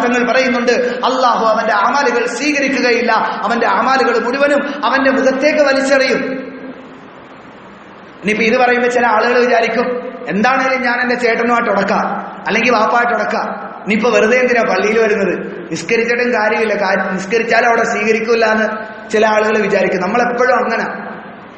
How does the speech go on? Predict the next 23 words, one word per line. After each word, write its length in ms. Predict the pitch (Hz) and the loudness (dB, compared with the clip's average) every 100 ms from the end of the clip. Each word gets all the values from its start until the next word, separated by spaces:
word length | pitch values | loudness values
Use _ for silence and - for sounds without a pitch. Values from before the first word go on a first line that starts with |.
| - - - - | -20 -20 -20 -6
നേരെ 360 | 180 254 294 294 | -2 2 2 0
ചിന്തിക്കൂല, 480 | 240 254 254 220 170 - - - - - - - - - - - - 170 | 0 0 0 0 0 0 -4 -8 -14 -16 -18 -20 -20 -20 -20 -20 -8 -2
നേരെ 300 | 269 302 302 | 0 2 0
ചിന്തിക്കൂല. 440 | 269 294 294 285 | -2 -2 0 2
ഇത് 180 | 262 285 | 2 2
പറഞ്ഞു 280 | 254 277 302 | 2 2 2
കൊടുക്കുമ്പോ, 420 | 294 285 285 311 294 - - - - | 2 2 2 4 2 -2 -8 -12 -10
"ഞാൻ 140 | - 247 | -4 -2
നിസ്കരിക്കുന്നുണ്ടല്ലോ, 880 | 233 - 269 269 285 269 262 269 277 | -2 0 0 0 0 0 2 2 2
എന്റെ 440 | 320 - 185 202 254 | 2 0 -4 -2 0
നിസ്കാരം 840 | 240 - 269 277 277 - - - 196 | 0 0 0 0 0 -2 -6 -6 -2
വെറുതെ 360 | 226 269 302 | 0 4 4
ആയി 300 | 277 269 269 | 4 2 0
പോകാതിരിക്കാൻ 600 | 247 277 269 254 269 269 | 2 2 0 -2 -2 -2
വേണ്ടി 480 | 269 262 277 262 269 | 0 -2 -2 -4 -4
ചേട്ടന്റെ 420 | 220 220 262 269 | 0 0 2 2
അടുത്ത് 240 | 262 262 233 | 2 2 2
പോയി 160 | 247 | 2
മിണ്ടാം, 640 | 240 220 240 262 294 - - | 2 0 2 2 2 -2 0
പോയി 140 | 240 | 0
പൊരുത്തം 420 | 240 233 240 285 | 2 0 2 2
ചോദിക്കാമെന്ന്" 680 | 262 233 262 262 262 269 269 | 2 2 2 2 2 2 0
ചിന്തിക്കൂല. 440 | 269 240 240 254 | -2 -2 0 2